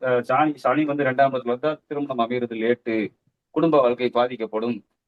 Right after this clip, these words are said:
அப்படிங்கிறதெல்லாம் பேசிக் ரூல்ஸ். ஆனா ரெண்டு கதிபதி எப்படி இருக்கிறார் அப்படிங்கிறத வச்சு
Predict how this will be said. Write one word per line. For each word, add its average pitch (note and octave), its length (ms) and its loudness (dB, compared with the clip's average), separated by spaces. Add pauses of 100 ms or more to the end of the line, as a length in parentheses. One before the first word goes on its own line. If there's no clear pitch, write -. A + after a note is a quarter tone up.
அப்படிங்கிறதெல்லாம் B2 520 0
பேசிக் F#3 380 0
ரூல்ஸ். A2+ 320 -6
ஆனா B2+ 200 0
ரெண்டு C#3 280 -2
கதிபதி E3+ 320 0
எப்படி D3 220 2
இருக்கிறார் A2+ 340 -2 (1000)
அப்படிங்கிறத A#2+ 420 0
வச்சு A2+ 440 -2